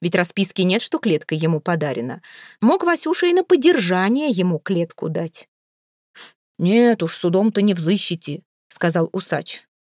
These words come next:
«Ну, он так отдаст, он человек совестливый, я ему записку напишу», говорила вдова. «Какие ж после этого нам-то награды будут, позвольте вас спросить?» кричали остальные родственники.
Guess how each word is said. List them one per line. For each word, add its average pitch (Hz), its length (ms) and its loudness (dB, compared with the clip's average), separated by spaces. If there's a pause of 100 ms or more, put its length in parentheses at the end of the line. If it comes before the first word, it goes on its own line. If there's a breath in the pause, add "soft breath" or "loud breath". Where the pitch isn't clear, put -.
«Ну, 403 100 4 (120)
он 427 80 -2
так 208 240 -2
отдаст, 165 420 0
он 339 120 2
человек 277 420 0
совестливый, 151 880 -2
я 208 220 2
ему 214 180 4
записку 180 540 0
напишу», 160 520 -4 (200)
говорила 170 480 0
вдова. 160 420 -6 (920)
«Какие 254 420 -6
ж - 100 -10
после 277 380 -4
этого 254 220 -2
нам-то 269 360 0
награды 233 460 2
будут, 185 320 0
позвольте 220 460 2
вас - 180 -2
спросить?» 220 500 -2 (300 loud breath)
кричали 180 360 2
остальные 185 400 0
родственники. 151 640 -4